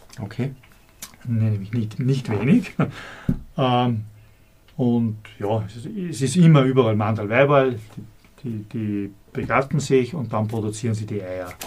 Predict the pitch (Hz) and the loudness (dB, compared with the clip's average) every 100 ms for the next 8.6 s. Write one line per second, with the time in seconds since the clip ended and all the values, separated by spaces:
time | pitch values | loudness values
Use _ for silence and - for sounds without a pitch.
0 | - 120 113 110 110 117 110 113 139 151 | -8 -4 -2 0 0 0 2 0 0 -4
1 | 117 - 107 - 101 - 151 139 151 196 | -6 -6 -6 -6 -4 -4 -4 4 8 10
2 | 180 180 185 180 180 180 185 - - - | 10 12 12 12 10 10 6 0 -10 -18
3 | - - - - - - - 311 196 160 | -20 -20 -20 -20 -20 -20 -20 -4 4 8
4 | 180 180 147 151 156 147 143 127 120 107 | 10 10 8 2 2 0 0 2 4 4
5 | 147 151 135 160 143 131 113 139 160 151 | 4 6 4 2 0 2 2 2 0 0
6 | 120 143 - 160 151 - 139 143 - 175 | -2 -2 2 4 4 4 2 2 2 4
7 | 190 190 - 165 156 160 165 151 - 156 | 4 2 -2 -4 -2 -4 -2 -4 -4 -4
8 | - 151 143 143 151 | 0 -2 4 6 6